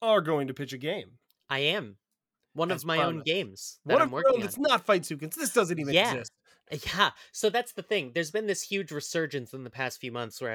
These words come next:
Speaker 2: I'm, I'm, like, actually dusting off and design, and even designing some new games that aren't fight sequence. I'm like, y-, it's, like, all coming in, in a flood. And so you heard about Ella Mystic last time I was on.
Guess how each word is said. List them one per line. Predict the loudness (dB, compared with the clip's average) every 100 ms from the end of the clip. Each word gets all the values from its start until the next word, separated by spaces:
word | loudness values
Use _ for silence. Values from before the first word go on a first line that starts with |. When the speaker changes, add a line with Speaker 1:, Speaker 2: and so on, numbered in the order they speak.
| -4
Speaker 2:
I'm, | -8 -10
I'm, | -8 -6 -6
like, | -8 -8 -4
actually | -4 -2 -2 0
dusting | -2 -2 -4
off | -4 -6 -8
and | -12 -10
design, | -8 -4 -4 -4
and | -6 -4
even | -6 -4
designing | -2 0 0 -4
some | -8 -6
new | -6
games | -6 -8 -10 -14 -18 -6
that | -4 -2
aren't | -4 -6 -6
fight | -8 -8
sequence. | -8 -8 -8
I'm | -10
like, | -12 -16 _
y-, | -20 -14
it's, | -10 -8 -4
like, | -4 -2
all | -4 -4
coming | -6 -6 -4
in, | -6 -8 -10
in | -10
a | -8
flood. | -6 -6 -8
And | -12 -6
so |
you | -6 -4
heard | -4
about | -2 -2 -2
Ella | -4 -2
Mystic | -6 -8 -10 -8
last | -8 -8 -10
time | -10
I | -10
was | -10
on. | -10 -12